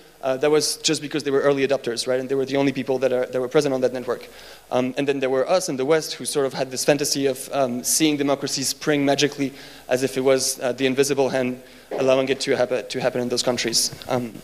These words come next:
but then turns out that everybody else got on the social media, and then it just became another mass media.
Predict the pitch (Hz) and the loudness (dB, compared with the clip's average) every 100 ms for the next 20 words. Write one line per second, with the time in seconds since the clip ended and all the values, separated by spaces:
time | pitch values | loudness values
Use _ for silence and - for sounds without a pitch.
0 | - - - - - - 151 156 151 151 | -20 -20 -20 -10 -10 0 2 2 0 -2
1 | 143 139 139 131 131 131 170 185 - 147 | 0 0 0 -2 -2 0 0 0 -4 -2
2 | 160 156 156 - 165 156 151 151 151 139 | -2 0 0 -2 -4 -2 2 2 2 -2
3 | 131 139 123 131 135 135 131 135 127 127 | -2 -2 -2 -4 -2 0 2 2 2 0
4 | 120 127 117 | -2 -2 -4